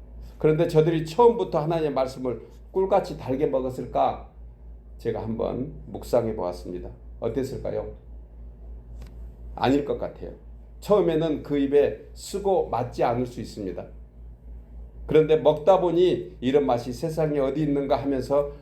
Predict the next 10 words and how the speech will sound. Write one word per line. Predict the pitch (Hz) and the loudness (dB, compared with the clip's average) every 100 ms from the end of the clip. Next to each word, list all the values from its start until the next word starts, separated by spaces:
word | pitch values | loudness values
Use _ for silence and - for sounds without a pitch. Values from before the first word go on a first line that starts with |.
| - | -14
나중에 | - 101 107 104 107 | -4 -4 -4 -4 -4
허겁지겁 | - 170 180 - 143 131 143 - - - - - - | -4 -4 -4 -4 -6 -4 -4 -6 -14 -18 -18 -18 -16
먹었다는 | - 98 101 117 104 107 117 | -6 -2 0 -2 -2 -4 -4
거예요. | 90 85 82 - - - - - - - - - - | -4 -6 -8 -14 -18 -18 -18 -18 -18 -18 -18 -16 -10
여러분, | 98 101 101 | -4 -4 -2
우리 | 107 117 107 - - - - - | -2 -2 -4 -8 -16 -16 -18 -14
흔히 | - 170 | -2 0
하는 | 139 143 135 | 0 0 0
말 | 113 | 0
중에 | 107 101 107 123 | -2 -6 -4 -4